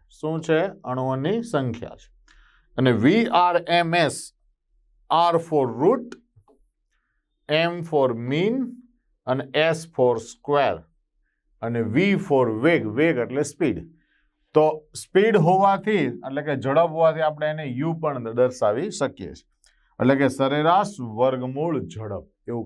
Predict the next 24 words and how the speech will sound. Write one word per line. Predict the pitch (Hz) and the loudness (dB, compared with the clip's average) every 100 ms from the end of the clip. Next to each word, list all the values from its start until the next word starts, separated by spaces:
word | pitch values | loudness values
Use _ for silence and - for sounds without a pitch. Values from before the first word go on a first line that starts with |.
| 113 | -6
કહી | 107 - | -6 -8
શકાય. | - - - _ _ _ _ _ _ _ - 117 | -18 -20 -20 _ _ _ _ _ _ _ 0 2
યાદ | 139 131 | 4 4
રાખજો, | 135 123 101 80 - | 2 0 -4 -6 -4
સરેરાશ | 117 123 127 170 220 - 107 | -2 0 2 2 0 -4 0
વર્ગમૂળ | 117 107 113 120 196 226 | 0 0 -8 -8 -8 -10
ઝડપ. | 123 113 90 - _ _ _ _ _ _ _ _ _ _ _ | -8 -8 -6 -10 _ _ _ _ _ _ _ _ _ _ _
તો | 165 131 127 | 4 6 4
વી | 214 208 - 147 | 4 2 2 4
આર | 143 | 4
એમ | 139 131 | 2 -2
એસ, | - - 107 | -6 -4 2
રૂટ | 180 190 143 | 4 4 -2
મીન | 147 147 - | -4 -4 -4
સ્ક્વેર | 139 135 127 - | 0 2 2 -4
સ્પીડ, | _ 135 107 - 175 | _ 0 0 -4 0
એ | 196 165 | 2 2
તમને | 170 165 113 | 0 0 4
જલ્દી | 131 139 117 | 4 4 2
યાદ | 101 92 80 | 2 0 -6
રહેશે. | 78 - - _ _ _ _ _ _ _ _ _ _ _ _ _ 143 | -10 -12 -20 _ _ _ _ _ _ _ _ _ _ _ _ _ 4
હવે | 220 190 160 - _ _ _ 139 | 6 4 0 -8 _ _ _ 0
આને | 160 202 | 4 4
આપણે | 185 170 190 | 4 2 2